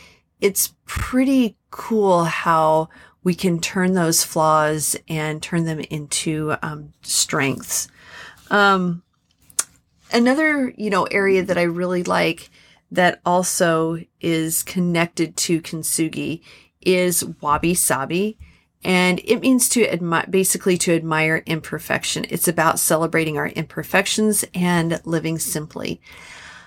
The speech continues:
We can do more of that instead of thinking we need to have all of these things and, and all of this stuff going on in our lives, you know, s-,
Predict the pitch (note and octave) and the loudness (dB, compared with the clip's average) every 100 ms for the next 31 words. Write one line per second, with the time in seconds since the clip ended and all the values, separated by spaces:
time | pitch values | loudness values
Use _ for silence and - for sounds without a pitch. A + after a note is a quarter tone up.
0 | _ - A3 C4 E4 C4 C4 A3+ G#3+ A3+ | _ -6 0 2 4 4 4 4 4 4
1 | A3 F3+ D3+ - - F3+ E3+ - G#3+ G#3+ | 2 2 2 2 0 -2 0 2 4 4
2 | G#3+ - F#3 F#3 F3 F3+ F3 - - - | 4 2 2 4 4 4 0 -8 -14 -18
3 | _ _ _ _ - G#3+ A3+ G#3 F#3 F3 | _ _ _ _ 0 2 4 2 4 2
4 | E3+ F3 F#3 E3+ F3 E3 E3 - - E3 | 4 2 2 -2 -2 0 0 -2 -4 -2
5 | E3+ E3+ D#3+ - F3+ F3 D#3+ D3+ D3 D3+ | -2 -2 -2 -2 -2 -2 -4 -4 -4 -6
6 | D3+ D3 _ - _ - E3 D#3+ D#3+ D#3+ | -8 -14 _ -20 _ -8 -4 0 0 0
7 | - D3+ - - - - - D#3+ F3+ - | -2 -2 0 2 0 0 2 4 4 -2
8 | - E3+ E3 D#3 D#3 D#3 D3+ C#3+ C#3+ C#3+ | -4 -2 -2 -2 -4 -4 -4 -2 -2 -2
9 | D3 D3+ - - - - - F3+ E3 - | -2 -6 -8 -14 -20 -8 -2 2 2 2